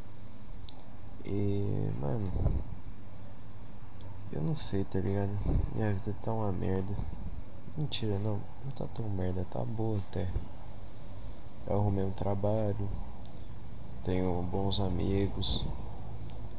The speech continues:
Eu sei que isso não dura pra sempre. Provavelmente um dia meus amigos vão me largar, tá ligado? Mas eu tô aí, né, mano? Ah, que sono.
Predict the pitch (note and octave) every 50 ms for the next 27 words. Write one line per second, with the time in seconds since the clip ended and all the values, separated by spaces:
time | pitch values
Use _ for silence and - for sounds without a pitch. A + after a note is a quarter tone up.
0 | - - D3 C#3+ - - - C#3 C3+ - D3+ D3 C3 A#2+ A2+ - - A#2 A2 G#2
1 | G2+ G2 G#2 G2+ G2 - - - F#2+ F#2+ - - - F#2+ F#2+ F2+ F#2 - - -
2 | - - - - - - - - - - - - - - - - - - - -
3 | - - - - - - - - - - - - G#2 G2+ G2 G2 G2 G2 G2 F#2+
4 | F#2+ F#2 - - G2 F#2+ F#2 F2 F2+ F2+ F2 F2 E2+ F2 F2 F#2+ F#2+ F2 E2+ E2
5 | E2+ F2 F2 F2+ F2+ E2+ F2 E2+ E2 D2+ A#1+ - - - - F#2 F#2 F2+ - -
6 | - - F2 F2 F2+ F2+ - - - - - - - - - - - - - -
7 | - - - - - - - - - - - - - - - - - - - -
8 | - - - - - - - - - - - - - - - - - - - -
9 | E2+ F2+ F2+ F2 F2+ F#2+ G2 G2+ G2+ G2+ - - A#2+ B2+ - - - C3 C3+ C#3
10 | B2 G#2 G2 G2+ F#2+ F#2 F#2 G2 G2+ F#2+ F2 - - - - - - - - -
11 | - - - - - - - - - - - - - - - - - - - -
12 | - - - - - - - - - E3+ F3 E3 D3+ - - - - - - -
13 | - - - - - - - - - - F#3 E3+ C#3 - - - - D#3+ E3 D#3+
14 | D#3+ D#3+ D#3+ D3